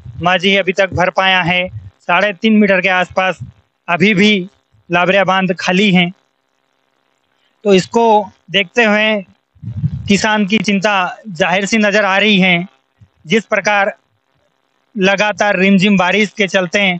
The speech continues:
खेतों में पानी भरा है, जिससे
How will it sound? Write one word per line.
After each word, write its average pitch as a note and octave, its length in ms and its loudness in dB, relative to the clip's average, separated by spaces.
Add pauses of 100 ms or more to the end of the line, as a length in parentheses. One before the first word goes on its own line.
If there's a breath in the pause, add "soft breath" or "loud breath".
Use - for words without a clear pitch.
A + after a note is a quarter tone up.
(340)
खेतों G3 280 0
में G#3 200 0
पानी G3 260 2
भरा F#3+ 280 0
है, F3+ 240 -2 (920)
जिससे F#3 340 -2